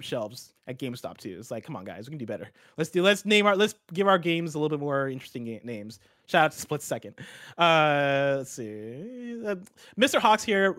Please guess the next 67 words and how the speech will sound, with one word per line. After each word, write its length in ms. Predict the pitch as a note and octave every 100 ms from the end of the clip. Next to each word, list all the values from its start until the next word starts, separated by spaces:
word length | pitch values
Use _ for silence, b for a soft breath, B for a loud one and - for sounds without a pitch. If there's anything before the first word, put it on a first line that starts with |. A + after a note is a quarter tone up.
| D#3
says, 380 | F#3+ E3+ D#3+
uh, 320 | D#3 D3 C#3 C#3
writes 220 | D#3+ D#3
in 60 | D#3
and 60 |
says, 200 | D3+ D3
"Bless 200 | C#3+ D3+
said 220 | - D3+ C#3
that 80 |
there 120 | C3+ C3
should 160 | C#3
be 100 | B2+
a 40 | A#2
Saw 240 | C#3+ C3+
game," 300 | C3+ B2+ B2+ B B
and, 500 | C3 B2+ B2+ B2+ C3
and 160 | D3+ F3
then 180 | E3+ D3 - D3+ C3 A#2+
says 280 | C3+ F#3+ D#3+
that 100 | D3+
there, 220 | D3+ C#3 -
there 140 | D#3+
were 220 | C#3+ E3
Saw 240 | D#3+ C3 B2+
games. 260 | B2+ B2+ B B
I 140 | F3+ B3+
know 180 | A#3 A3
there 120 | G3
were 100 | F3
Saw 200 | E3 D3+
games. 200 | C#3 C3+
I'm 80 | -
saying 220 | F#3 E3
that, 80 | D3
like, 180 | C3+ B2+
I 80 |
would've 180 | D#3+ D3
played 420 | - D#3+ D3 C#3+
the, 320 | C3+ C3+ B2+ B2+ b b
I 60 | E3
would've 180 | G#3+ -
played 340 | G3 F3+ E3
the 140 | D#3 C#3+
Bloober 260 | C#3+ B2+
Team 160 | - G#2+
Saw 220 | A2+ F#2
game 160 | F#2+ G#2+
is 80 |
what 120 | A2 F#2
I'm 100 | G2
saying. 280 | D#2+ F2+ - _ _ _
But 120 | A3
yeah, 80 | G#3
I'm, 80 | B3
I'm 160 | A3
very 180 | A3 A3
aware 180 | F3 D#3+
of 80 | C3
the 80 | B2+
old 140 | A#2+
Saw 180 | - G2
games. 220 | E2 A2+ b
I 80 | D#3+
did 80 | E3+
not 180 | F3 -
play 220 | G3+ A#3
those, 240 | E3 C#3